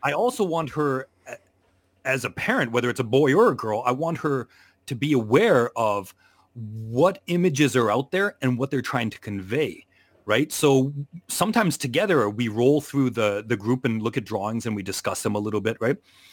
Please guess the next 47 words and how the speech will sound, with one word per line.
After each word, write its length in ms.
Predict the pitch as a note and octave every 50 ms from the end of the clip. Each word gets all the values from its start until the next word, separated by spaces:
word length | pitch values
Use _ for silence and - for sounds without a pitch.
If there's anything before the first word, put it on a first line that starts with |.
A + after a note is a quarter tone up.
| - - - - _
But 80 | - D#3+
it's 100 | D3+ -
not 100 | G#3 G3+
even 140 | F#3+ F3 E3+
that. 180 | E3+ E3 C3 G#2
Like, 160 | G2 G#2 A2+
if 100 | A2 A2+
I'm 140 | B2 B2+ C3+
walking 300 | C#3 C3+ - - C3 B2
through 120 | - A#2
a 40 | G2
subway 380 | - - C3+ B2+ B2 C#3+ C3 B2
station 520 | - - C3+ C3 B2 - C3+ C3 B2+ B2+
or 140 | A#2 G2+ -
something 160 | - C3 B2
like 100 | A2+ G#2+
that, 200 | A#2 B2+ C3+ _ - - - - - -
I'll 100 | C3+ C#3
point 280 | - - F#3 F3 D#3
out 180 | - A3 A3 C#3+
an, 180 | A#2+ B2+ B2+ - -
a 60 | G#2+
poster 400 | - - E3 B3 - - D3 B2+
to 160 | - B2+ A2
her 280 | A2 G#2+ G#2+ G#2+ G#2+ - -
and 180 | A#2+ A#2 A#2+ A#2
we'll, 160 | B2 C3+ C3+ -
we'll, 300 | B2+ A#2+ C3 B2+ B2+ - -
we'll 120 | B2 A#2+ G#2+
kinda 220 | - E3 E3 C#3
discuss 420 | A2 A2 - - - A#3 B3 - -
it. 100 | - _ _ _ - - - - - _ _ -
Um, 560 | B2 B2 A#2+ A#2 A2+ A2+ A2 G#2+ G#2+ A2+ A#2+ _ _ _ _ - -
and 200 | C3+ C3+ C3 B2+
a 40 | A#2+
lot 180 | A#2+ B2+ D3+ F#3+
of 60 | G3+
times 420 | - C#3+ D3 C3 C3 C#3+ C#3 - - -
it's, 260 | A2+ A2+ _ - -
you 160 | - - C#3 C3
know, 100 | C3 B2
we're 200 | A#2 A2+ B2+ A#2
discussing 720 | B2+ A#2+ - - - - - - - C3 B2 A#2 A#2 B2 - -
what's 260 | C#3+ C3 C3+ C#3+ - -
the 80 | C3+
message 560 | A#2+ A#2 B2+ C#3 - - D3+ D3 C#3+ C#3 - - - - - - _ _ -
and 520 | A2+ A2+ A2+ A2+ A2 A2 G#2+ G#2 G2+ A2+